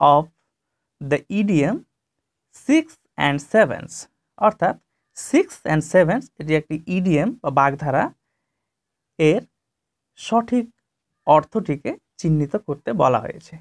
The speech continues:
অপশন এ রয়েছে লস্ট, বি এ ফাউন্ড, সি এ ডিসঅর্ডার এবং ডি এ রয়েছে সোল্ড।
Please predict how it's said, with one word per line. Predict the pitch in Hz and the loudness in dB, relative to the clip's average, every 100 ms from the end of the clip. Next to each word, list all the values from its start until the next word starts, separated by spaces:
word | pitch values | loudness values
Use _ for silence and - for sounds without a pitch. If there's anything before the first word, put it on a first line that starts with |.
| _ | _
অপশন | 165 165 208 190 | -4 -2 -6 -2
এ | 185 170 | 0 2
রয়েছে | 147 143 208 277 _ _ _ | 2 0 -4 -8 _ _ _
লস্ট, | 135 135 139 - - _ _ _ _ | -2 2 2 0 -14 _ _ _ _
বি | 143 160 160 | -4 2 2
এ | 151 - _ _ | 0 -6 _ _
ফাউন্ড, | - 139 170 262 _ _ | 0 0 0 -6 _ _
সি | - - 156 | -12 -2 0
এ | 147 - _ 156 | 0 -4 _ -8
ডিসঅর্ডার | 143 135 - 127 147 226 - _ _ _ | -6 -6 -4 -2 -2 -4 -6 _ _ _
এবং | 160 143 208 - _ _ _ | -2 0 -4 -8 _ _ _
ডি | 147 160 165 | -4 4 4
এ | 143 | 4
রয়েছে | 139 131 240 330 _ _ | 0 -4 -10 -12 _ _
সোল্ড। | - 240 147 98 | -4 2 2 2